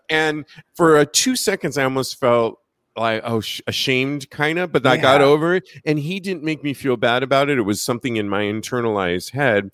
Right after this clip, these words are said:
Speaker 1: And it's something I wrote on my notes is w-,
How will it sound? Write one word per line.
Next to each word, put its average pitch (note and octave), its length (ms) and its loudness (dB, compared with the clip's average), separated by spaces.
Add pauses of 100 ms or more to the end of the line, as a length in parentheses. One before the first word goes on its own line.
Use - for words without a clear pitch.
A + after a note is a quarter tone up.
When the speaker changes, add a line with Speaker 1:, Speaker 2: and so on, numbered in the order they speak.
(320)
Speaker 1:
And C3+ 160 -2
it's C#3 100 -6
something G#3 400 -2
I B2+ 120 4
wrote C3 420 4
on A2+ 240 -2
my G#2 460 0 (420)
notes C3 540 0
is A#2+ 580 2 (720)
w-, D3 240 -6